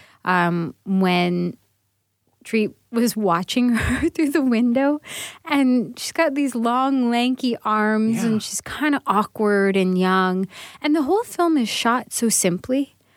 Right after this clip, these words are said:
Speaker 1: Like, that's the other thing. It's a lot of, like, lock-off shots or just, it, it's a very simple coverage. Um, and sometimes these sweeping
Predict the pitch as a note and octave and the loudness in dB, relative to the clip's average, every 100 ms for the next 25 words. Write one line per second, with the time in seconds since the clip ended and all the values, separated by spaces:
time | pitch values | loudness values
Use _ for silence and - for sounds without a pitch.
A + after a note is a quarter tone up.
0 | _ A3+ A3 E4+ - G3 G#3 G#3+ - D#3+ | _ -4 0 0 2 2 2 0 0 -2
1 | E3+ - A3 G#3 - - _ - G3+ G#3 | -2 -6 -4 -2 -2 -6 _ -2 2 2
2 | A#3 B3 A#3 G#3 G3 G3 G3 G#3 - _ | 2 2 2 0 -2 -8 -6 -10 -14 _
3 | _ - G3+ F#3+ - F3+ F3+ - - F3 | _ -2 0 0 2 0 2 -2 0 2
4 | F3 E3+ F3 - F3+ - A#3+ - B3+ A#3 | 2 2 -2 -4 -6 -4 -4 -2 -2 -2
5 | - A3 B3 A3 C4 - - G#3+ F#3+ G3+ | -4 -4 0 2 0 0 2 0 2 0
6 | F3+ - F#3+ F3 F3+ F3+ F3+ F3 - - | -2 -4 -2 -2 0 2 2 -2 -8 -12
7 | - - _ F#3+ F#3+ F#3 F3+ F3 - _ | -20 -20 _ 0 2 2 0 -4 -10 _
8 | - A3 - C4+ C#4 B3+ C#4 B3+ G#3 A3+ | -2 -2 0 0 0 0 0 0 0 0
9 | G#3 F3 - - G#3 G#3+ G#3+ G3 F3+ F3 | 0 2 0 0 0 0 2 2 0 -2